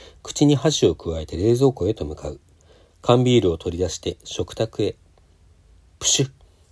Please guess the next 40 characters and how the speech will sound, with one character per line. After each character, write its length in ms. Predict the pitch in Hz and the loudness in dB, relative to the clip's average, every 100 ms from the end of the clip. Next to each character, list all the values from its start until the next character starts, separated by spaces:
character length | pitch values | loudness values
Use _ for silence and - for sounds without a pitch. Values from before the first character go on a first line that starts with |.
| _ _ _ _ _ _ _ _ _ _ | _ _ _ _ _ _ _ _ _ _
い 80 | 135 | 0
っ 80 | 135 _ - | 0 _ 2
た 100 | 170 | 6
だ 100 | 175 | 6
っ 80 | - - | 2 -2
き 80 | 165 | 4
ま 420 | 165 160 156 160 | 6 8 8 6
す。 280 | 151 - - _ _ _ _ _ _ _ _ _ _ _ _ | 2 -6 -12 _ _ _ _ _ _ _ _ _ _ _ _
ま 140 | 151 160 | 0 2
ず 80 | |
は 140 | 131 92 | 2 2
ビ 180 | 131 147 | 2 2
ー 40 | |
ル 100 | 95 | 0
を 20 | |
一 180 | 82 120 | -4 -8
口 220 | - - | -8 -6
飲 140 | 90 85 | -4 -4
ん 40 | |
で、 200 | 82 80 - - - | -6 -8 -12 -20 -18
そ 220 | - 95 | -6 -2
れ 100 | 101 | 0
か 120 | 110 | 2
ら 60 | 107 | 2
う 160 | 98 | 4
ま 140 | 110 123 | 2 0
そ 240 | - 131 | 2 2
う 20 | |
に 120 | 92 | 2
上 80 | 80 | -2
が 100 | 90 | -4
っ 60 | 95 | -4
た 140 | - 90 | -4 -6
そ 140 | - | -2
れ 100 | 92 | 0
を 160 | 98 - - | 0 -2 -16
口 280 | - - | -12 -6
に 100 | 98 | -6
運 340 | 85 92 - 90 | -6 -8 -6 -4
ぶ。 140 | 87 | -6